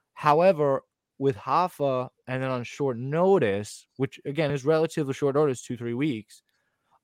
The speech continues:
I'm just not sure that he's gonna be able to do enough grappling, control him enough, hurt him enough. Um,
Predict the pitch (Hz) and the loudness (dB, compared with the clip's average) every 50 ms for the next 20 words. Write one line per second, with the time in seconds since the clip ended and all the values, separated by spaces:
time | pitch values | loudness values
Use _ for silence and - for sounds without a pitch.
0 | _ _ - 135 151 160 135 139 185 202 202 - - 151 143 143 147 143 143 143 | _ _ -8 -8 -6 -6 -6 -4 -4 -4 -4 -6 -8 -10 -6 -4 -4 -2 -2 -2
1 | 139 123 - - - - - - - 139 139 139 139 139 135 127 123 123 113 - | -4 -6 -10 -14 -18 -16 -16 -14 -8 -6 -4 -2 0 0 0 0 -2 -2 -4 -6
2 | _ _ _ _ _ _ _ _ _ - 127 117 107 101 - _ _ - - - | _ _ _ _ _ _ _ _ _ -2 -2 0 0 -2 -6 _ _ -20 -20 -16
3 | - 147 147 143 120 107 117 139 143 143 127 139 135 135 123 120 113 107 98 98 | -10 -8 -8 -8 -8 -8 -8 -6 -6 -6 -4 -2 -2 -2 -2 -2 -4 -8 -8 -12
4 | - - 117 127 127 127 123 120 110 - _ _ 120 113 107 104 104 104 107 107 | -12 -8 -6 -4 -2 -2 -2 -4 -6 -8 _ _ -8 -6 -6 -6 -6 -6 -6 -4
5 | 113 123 127 127 123 - - - - 107 104 98 92 92 - - 95 92 92 90 | -2 0 2 2 2 0 -2 -6 -4 -2 -2 -2 -2 -4 -6 -8 -12 -12 -12 -14
6 | - - 107 101 - - - 117 117 117 107 104 120 110 107 98 95 98 101 104 | -16 -16 -16 -16 -12 -6 -2 0 0 0 0 -2 -2 -4 -4 -4 -4 -4 -4 -2
7 | 113 113 110 101 87 85 - _ _ _ _ _ - 127 123 120 120 120 110 104 | -2 0 0 0 -2 -4 -8 _ _ _ _ _ -2 0 0 0 -2 -4 -6 -8
8 | 101 98 98 104 110 117 113 95 80 - - _ _ _ _ _ _ - - _ | -8 -8 -8 -4 -2 0 0 -2 -2 -6 -12 _ _ _ _ _ _ -20 -20 _
9 | _ _ _ _ _ _ _ - 104 107 107 95 90 87 82 80 80 | _ _ _ _ _ _ _ -4 0 0 0 0 0 -2 -4 -8 -12